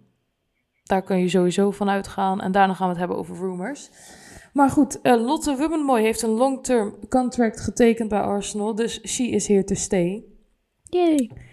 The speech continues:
Speaker 1: Heel fijn. De mensen die ook blijven zijn Steph Catley en Noël Maritz. Zij tekenen een nieuw contract, eh, bij Arsenal. En Steph Catley zou waarschijnlijk tot tweeduizend vierentwintig hebben getekend.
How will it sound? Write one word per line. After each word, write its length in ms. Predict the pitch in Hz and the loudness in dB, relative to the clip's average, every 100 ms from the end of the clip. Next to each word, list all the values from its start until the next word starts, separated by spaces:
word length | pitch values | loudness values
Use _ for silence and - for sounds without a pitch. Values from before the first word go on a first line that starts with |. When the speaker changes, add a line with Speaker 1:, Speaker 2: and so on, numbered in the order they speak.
| - | 2
Speaker 1:
Heel 180 | 220 | 2
fijn. 360 | 202 196 196 214 - - - | 4 0 -2 -4 -10 -16 -10
De 60 | 233 | 0
mensen 280 | 247 254 247 | 0 2 2
die 140 | 247 | 0
ook 220 | - 339 339 | 2 2 6
blijven 360 | 254 196 208 | 6 6 2
zijn 140 | 208 196 | -2 -4
Steph 320 | - 285 285 | 2 0 2
Catley 320 | 254 247 220 | 0 0 0
en 80 | 208 | 2
Noël 320 | 202 190 190 | 2 4 4
Maritz. 520 | 190 180 190 185 202 | 4 0 0 -4 -6
Zij 140 | - 190 | -4 0
tekenen 320 | 214 214 208 | 0 0 2
een 60 | 208 | 2
nieuw 140 | 233 | 2
contract, 560 | 226 196 196 233 - - | -2 -6 -4 -4 -6 -6
eh, 200 | - - | -6 -2
bij 100 | 220 | 0
Arsenal. 520 | 208 196 - 196 - | 0 0 -4 -8 -6
En 100 | 185 | -6
Steph 340 | - 226 226 | -4 -4 -4
Catley 280 | - 220 214 | -6 -4 -2
zou 120 | 202 | -2
waarschijnlijk 380 | 196 - 180 226 | -4 -2 -4 -2
tot 80 | 240 | -4
tweeduizend 460 | 226 208 - - - | -2 -2 -4 -14 -8
vierentwintig 440 | 208 202 202 190 | -6 -4 -4 -4
hebben 180 | 185 180 | -4 -6
getekend. 520 | - 185 180 190 202 | -6 -8 -6 -8 -10